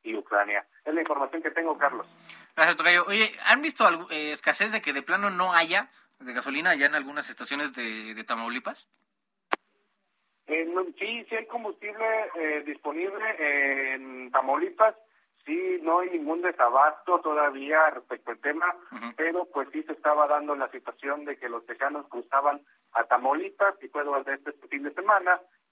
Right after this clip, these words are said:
Speaker 1: que la gente comenzó a hacer filas en diferentes centros de abastecimiento de Tamaulipas para justamente, eh, no hubiera estas situaciones de algún desabasto. Pero sí, el combustible se encuentra, eh, garantizado, al menos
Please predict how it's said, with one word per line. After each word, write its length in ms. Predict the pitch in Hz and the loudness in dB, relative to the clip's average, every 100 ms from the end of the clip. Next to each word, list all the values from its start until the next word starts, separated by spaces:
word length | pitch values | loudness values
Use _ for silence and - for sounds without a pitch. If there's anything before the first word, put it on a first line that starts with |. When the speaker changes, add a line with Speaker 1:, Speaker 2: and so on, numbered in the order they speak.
| - | 0
Speaker 1:
que 140 | 156 | 2
la 160 | 160 151 | 4 2
gente 360 | 151 151 160 156 | 0 -8 -6 -6
comenzó 580 | 135 127 123 117 143 143 | -4 -6 -8 -2 4 4
a 60 | |
hacer 180 | 135 143 - | 4 -2 -4
filas 320 | 143 143 143 - | -4 -2 -2 -2
en 260 | 123 123 120 | -2 -2 -4
diferentes 720 | 120 127 131 131 139 139 - | -6 -4 -4 -2 -2 -2 -6
centros 280 | 139 139 | -6 -4
de 60 | 131 | 0
abastecimiento 640 | 123 120 135 131 139 135 | -2 -2 -12 -8 -8 -6
de 100 | 135 135 | -6 -4
Tamaulipas 520 | 151 156 151 147 143 | -2 0 0 -2 -2
para 160 | 123 | -2
justamente, 720 | - 135 139 131 135 135 139 139 _ _ _ - | -4 -6 -2 -2 -4 -6 -6 -6 _ _ _ 0
eh, 460 | 123 123 117 120 | 4 4 2 -2
no 220 | 117 131 147 | -4 -2 -2
hubiera 440 | 139 139 135 131 | 0 2 4 4
estas 200 | - - | 2 -12
situaciones 640 | 123 120 - 139 135 135 - _ _ _ | -12 -10 -8 -8 -6 -8 -10 _ _ _
de 80 | 120 | -6
algún 180 | 123 139 | -4 -2
desabasto. 540 | 135 131 123 120 127 - | 0 2 2 2 -2 2
Pero 260 | 127 127 - | 4 4 2
sí, 140 | 160 143 - | -4 -6 -6
el 220 | 139 123 | -8 -6
combustible 600 | 135 135 131 175 170 160 | -4 -6 -4 -4 0 0
se 80 | 139 | -2
encuentra, 580 | 127 151 151 156 147 - _ _ _ | -6 -4 0 4 4 2 _ _ _
eh, 380 | 120 120 120 120 - 123 | 0 2 2 0 -2 -6
garantizado, 800 | 123 127 127 123 175 185 208 202 | 2 2 2 0 2 4 2 2
al 160 | 143 135 | 0 0
menos 400 | 156 175 190 | -4 -2 -2